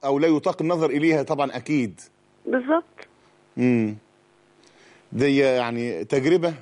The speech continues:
Speaker 1: احنا بنسوقها هي إلى كل الناس من أختنا الست أم علي لكل الشباب. دي نهاية النت، أو معنى صح سوء استخدام النت والدخول على المواقع اللي بتبدأ بخطوة.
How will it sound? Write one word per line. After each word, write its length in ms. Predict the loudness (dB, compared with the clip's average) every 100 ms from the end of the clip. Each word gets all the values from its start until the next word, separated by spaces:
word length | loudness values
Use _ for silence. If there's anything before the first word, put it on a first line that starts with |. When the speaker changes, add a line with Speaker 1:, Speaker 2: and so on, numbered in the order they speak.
| -16
Speaker 1:
احنا 180 | -8 -4
بنسوقها 500 | -2 -2 -2 -2 0
هي 280 | 0 2 0 -2
إلى 140 | -2 -2
كل 220 | 0 0
الناس 500 | 2 0 0 -4 -18 -20 _ -20 _ -20 _
من 300 | 0 2 2
أختنا 360 | 0 -2 0 0
الست 300 | 0 -4 -4
أم 120 | -2
علي 340 | 0 0 -2 -2
لكل 300 | -4 -2 -2
الشباب. 500 | -2 -2 0 0 -2 _ _ _ _ -20 -20 _
دي 200 | 0 2
نهاية 320 | 2 2 0 -2
النت، 460 | -2 -4 -4 _ -20 -20 _
أو 120 | 0
معنى 280 | 2 0 -2
صح 400 | -2 -4 -4 -14
سوء 360 | -16 0 0 2
استخدام 580 | -4 -2 -2 0 0 0
النت 280 | 0 -2 -4 _ -20 _ _ -20 -20 -14 -2
والدخول 500 | 0 0 0 2 2
على 160 | 0
المواقع 600 | -2 -2 0 0 0 -2 -2 _ _ _
اللي 180 | -2 0
بتبدأ 320 | 0 0 0
بخطوة. 500 | -2 -2 -4 -2 -4